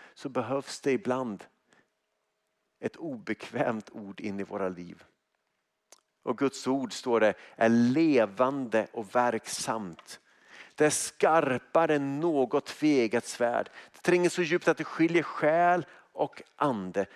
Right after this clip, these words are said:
led och märg, och det blottlägger hjärtats uppsåt och tankar. Det avslöjar mig.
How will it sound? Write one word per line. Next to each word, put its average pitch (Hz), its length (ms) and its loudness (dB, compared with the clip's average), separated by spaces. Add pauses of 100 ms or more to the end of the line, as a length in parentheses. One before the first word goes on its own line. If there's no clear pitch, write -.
led 165 500 2
och 165 80 -4
märg, 123 260 2
och 127 80 -6
det 107 200 -6
blottlägger 160 800 0
hjärtats 123 720 -4
uppsåt - 680 -12
och - 220 -16
tankar. - 580 -12 (840)
Det - 100 -8
avslöjar - 760 -4
mig. 101 320 -12